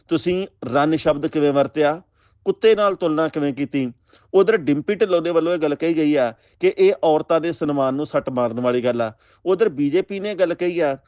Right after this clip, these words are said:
ਕਿ ਚਰਨਜੀਤ ਚੰਨੀ ਵਰਗੀਆਂ ਨੇਤਾਵਾਂ ਨੂੰ ਔਰਤ ਦੇ ਸਨਮਾਨ ਦੀ ਕਦਰ ਕੋਈ ਨਹੀਂ। ਸੋ ਕਹਿਣ ਦਾ ਭਾਵ ਇਹ ਜੀ ਕਿ ਚੰਨੀ ਸਾਹਿਬ ਨੂੰ ਇੱਕਦਮ ਸਾਰੇ ਪੈ ਨਿਕਲੇ ਆ।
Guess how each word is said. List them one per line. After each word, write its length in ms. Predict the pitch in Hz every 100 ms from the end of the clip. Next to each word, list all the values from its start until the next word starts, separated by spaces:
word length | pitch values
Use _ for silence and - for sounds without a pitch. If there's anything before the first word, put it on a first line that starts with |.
| _ _
ਕਿ 100 | 196
ਚਰਨਜੀਤ 580 | 196 180 170 185 196 -
ਚੰਨੀ 240 | 170 175
ਵਰਗੀਆਂ 320 | 175 160 156
ਨੇਤਾਵਾਂ 420 | 175 165 147 147 156
ਨੂੰ 140 | 165
ਔਰਤ 300 | 160 147 -
ਦੇ 140 | 151 160
ਸਨਮਾਨ 500 | - 139 131 131 135
ਦੀ 80 | 151
ਕਦਰ 260 | 143 123
ਕੋਈ 260 | 120 131 123
ਨਹੀਂ। 180 | 120 104 _ _
ਸੋ 140 | - 202
ਕਹਿਣ 240 | 202 202
ਦਾ 120 | 214
ਭਾਵ 220 | 214 185 160
ਇਹ 140 | 185
ਜੀ 80 | 196
ਕਿ 120 | 214
ਚੰਨੀ 320 | - 165 175
ਸਾਹਿਬ 240 | 165 170 165
ਨੂੰ 160 | 180
ਇੱਕਦਮ 340 | 170 165 156 151
ਸਾਰੇ 320 | - 139 135
ਪੈ 180 | 135 120
ਨਿਕਲੇ 320 | 120 131
ਆ। 100 | 123